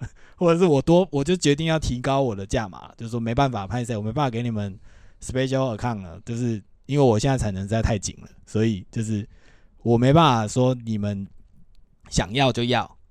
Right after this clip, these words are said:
因为你也找不到别人。所以有时候我，我刚刚是想跟你讨论是说，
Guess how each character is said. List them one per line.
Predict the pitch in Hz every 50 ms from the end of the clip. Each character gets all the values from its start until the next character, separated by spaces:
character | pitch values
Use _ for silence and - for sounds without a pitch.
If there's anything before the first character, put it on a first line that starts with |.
| _ - -
因 | - 151
为 | 151
你 | 131 123
也 | 127
找 | - 110
不 | 101 117
到 | 127
别 | 120 - 101 98 101
人。 | 101 - - 104 - - - - - - - - - - - - _
所 | - 240 254
以 |
有 | 196 160 147
时 | 131
候 | 196 247 277 254 190 156 - - - - - - -
我， | - 156 143
我 | 127 151 156 160
刚 | 208 220 233
刚 | 247
是 | 226 - 247 214
想 | 185 - - 131 131 147
跟 | 185 190
你 | 170
讨 | - - 113
论 | 139 156
是 | 160 165
说， | 156 165 143 139 151 -